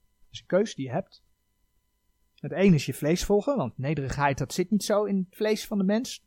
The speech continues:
doorsnee genomen. Het andere is de geest volgen, zijn woord volgen, gehoorzaam zijn en nederig worden.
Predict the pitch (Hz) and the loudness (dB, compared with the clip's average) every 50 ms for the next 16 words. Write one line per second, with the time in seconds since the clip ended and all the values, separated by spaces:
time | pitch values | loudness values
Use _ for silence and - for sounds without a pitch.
0 | _ _ - 202 208 196 - - 208 196 196 196 - 196 196 196 196 190 214 - | _ _ -8 -8 -6 -6 -6 -4 -4 -4 -4 -4 -2 -2 0 0 -2 -2 -4 -6
1 | _ _ _ _ _ _ _ - 185 175 170 262 269 220 156 160 160 - 196 - | _ _ _ _ _ _ _ -6 -4 0 0 2 2 2 2 0 0 -2 -2 -2
2 | - 226 233 226 - - - - 160 143 127 _ - - _ _ _ _ _ _ | 0 0 -2 -2 -4 -6 -8 -6 -6 -8 -8 _ -18 -20 _ _ _ _ _ _
3 | - - - 170 170 180 202 185 - - - 147 123 - 127 - _ _ - 151 | -10 -6 -2 0 4 4 4 4 4 2 -4 -4 -4 -6 -10 -18 _ _ -8 -6
4 | 147 143 190 190 - 160 156 127 127 131 123 123 123 - - _ _ _ _ _ | -4 -2 -2 -2 -2 -2 -4 -2 -4 -4 -4 -6 -8 -12 -14 _ _ _ _ _
5 | _ - 156 160 151 170 175 185 196 170 147 139 123 - 147 135 127 - | _ -2 2 4 4 6 4 4 2 0 -2 -4 -4 -4 -6 -6 -6 -10